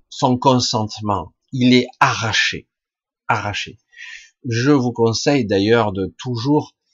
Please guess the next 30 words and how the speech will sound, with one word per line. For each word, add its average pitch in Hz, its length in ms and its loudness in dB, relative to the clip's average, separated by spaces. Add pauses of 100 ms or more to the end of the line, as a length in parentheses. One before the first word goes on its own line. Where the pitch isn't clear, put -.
(220)
si - 200 -4
un 139 120 0
jour 139 420 2
vous 110 180 -4
êtes - 280 -4 (260)
obligé, 131 920 -2 (400)
pour - 220 -20
diverses 101 360 -6
raisons, 101 420 -8 (600)
il 92 40 -14
n'y 85 40 -12
a - 40 -18
pas 92 100 -8
à 101 80 -2
être 98 220 -10
coupable 95 720 -4
de, 95 240 -4 (200)
parce - 320 -6
que 110 100 -6
vous, 95 340 -6
on 95 140 -4
vous 95 180 -8
a 95 60 0
obligé 90 340 -6
à 87 60 -6
vous 90 100 -12
vacciner 92 680 -10
ou 78 160 -16
autre - 200 -20
chose, 147 300 0